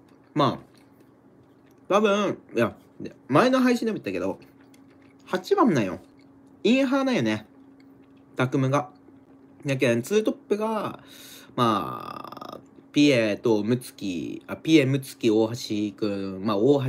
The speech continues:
橋、ムツキで回すんか。んで、で、多分、スキップさんがやるのは、アンカーに、えー、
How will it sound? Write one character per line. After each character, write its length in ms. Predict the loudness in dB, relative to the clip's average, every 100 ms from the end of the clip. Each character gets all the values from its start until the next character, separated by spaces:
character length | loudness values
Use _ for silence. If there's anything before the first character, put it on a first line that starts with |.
| -4
橋、 60 | -6
ム 120 | -6
ツ 140 | -10
キ 420 | -10 -10 -8 -12 -14 -20 -20 -18 -6
で 80 | -2
回 240 | -2 -2
す 160 | -2 -4
ん 120 | -4
か。 300 | -4 -6 -8 -20 -20 -20 -20 -14 -8
ん 120 | -4
で、 360 | -2 -2 -4 -8 -20 -20 -10 -2
で、 80 |
多 100 | 0
分、 400 | 2 2 0 -2
ス 100 | -4
キ 100 | -6
ッ 80 | -6
プ 80 | -4
さ 120 | -2
ん 60 | 0
が 60 |
や 100 | 0
る 80 | 0
の 140 | 0 -2
は、 360 | -2 -4 -6 -10 -20 _ _ -10
ア 120 | -4
ン 100 | -4
カ 180 | 0 0
ー 40 | 2
に、 500 | 0 -2 -2 -4 -10 -20 -20 _ -10
え 400 | -4 -4 -6
ー、 60 | -10